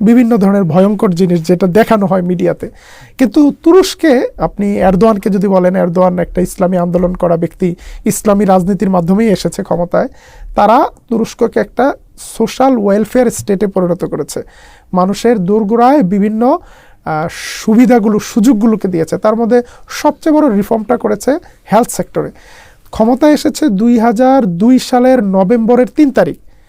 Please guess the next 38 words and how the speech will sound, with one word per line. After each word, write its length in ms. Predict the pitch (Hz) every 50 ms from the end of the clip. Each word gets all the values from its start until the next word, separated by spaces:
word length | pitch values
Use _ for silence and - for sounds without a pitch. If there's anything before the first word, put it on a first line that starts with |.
| _ - - - - - -
এবং 240 | 190 196 220 214 202
দুই 200 | 180 220 233 226
হাজার 240 | 233 226 254 262 -
তিন 320 | - - - 359 349 302
সালেই 320 | 254 - 294 277 285 349
তারা 240 | 359 - 247 208 208
তাদের 240 | 196 - 185 190 202
পলিসিটা 600 | 185 - - 214 214 208 - 233 196 - 262 302 359 - - - - _ _ _ _ _ _ _ -
জাতির 280 | - 196 190 - 269
সামনে 320 | 262 - - 247 233 254 285
উপস্থাপন 460 | 254 - 226 - - 202 185 190 190
করেছে। 300 | 180 170 160 165 - 180
অর্থাৎ 240 | 180 170 - 247 -
তাদের 260 | - 233 208 247 226
হিউজ 360 | 214 170 226 262 285 277 226
ব্যাকগ্রাউন্ড 480 | 185 180 196 190 180 208 214 226 190 202
স্টাডি 360 | 190 - - 208 196 190 190
ছিল, 240 | - - 185 - 165 - - - - - - -
তারা 180 | - 208 190 185
আগে 160 | 202 202 240
থেকে 340 | - 247 233 - - 302 370 381 - - - - - - _ - 170
জাতির 380 | - 202 202 202 - 277 240
জন্য 260 | 208 269 254 254 302
পলিসি 400 | - - - 240 226 226 - -
ঠিক 220 | 190 - 202 190 -
করছিল 380 | - - - - - 185 185
যে 80 | 170 185
আমরা 200 | 180 180 180 180
ক্ষমতায় 400 | 180 - 190 185 185 180 233 196
আসলে 360 | 180 - - - 226 269 349 381 - - - - - -
কী 120 | 302 302
কাজ 240 | - - 214 214 -
করব। 260 | - 185 175 175 156 - - - - - - - - -
এবং 180 | - 233 254 247
সেখানে 360 | - - 269 - 285 269 294
তারা 200 | - 285 285 277
দেখিয়েছে 560 | 202 220 233 226 - 254 269 262 - 311 339
যে 220 | 226 233 233 240